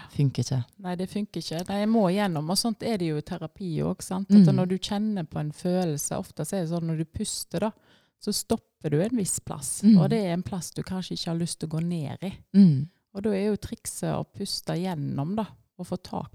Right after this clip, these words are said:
Speaker 2: på hva faktisk som ligger der.
Speaker 1: Mm.
Speaker 2: Og det er jo veldig mange som også har det sånn at de, de vet ikke hva følelser de har i kroppen. De har stengt helt av,
Speaker 1: Mm.
Speaker 2: er bare på autopilot og skal prestere og prestere. Og blir jo selvfølgelig syke og,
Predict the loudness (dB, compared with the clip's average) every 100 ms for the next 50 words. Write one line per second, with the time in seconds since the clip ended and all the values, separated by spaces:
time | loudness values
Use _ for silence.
0 | -18 -16 -10 -10 -10 -14 -14 -14 -12 -8
1 | -8 -8 -8 -10 -12 -10 4 6 6 2
2 | -6 _ _ -8 -4 -2 0 0 2 2
3 | 0 0 0 0 0 0 -2 -2 -4 -4
4 | -4 -4 -4 -4 -6 -8 -10 -10 -12 -10
5 | -8 -10 -10 -10 -12 -16 -14 -14 -12 -12
6 | -6 -4 -4 -6 -8 -6 -6 -6 -10 -14
7 | -16 -16 -18 -18 _ _ -14 -8 -8 -6
8 | -10 -10 -12 -10 -10 -8 -8 -6 2 4
9 | 4 2 -2 -4 -6 -8 -6 -6 -6 -10
10 | -8 -6 -6 -8 -10 -10 -10 -10 -12 -10
11 | -10 -10 -10 -12 -10 -12 -10 -10 -10 -18
12 | _ _ _ _ _ -18 -8 -4 -2 -2
13 | -4 -4 -4 -2 -4 -2 -2 -4 -6 -6
14 | -4 -2 -2 -2 -2 -2 -2 -4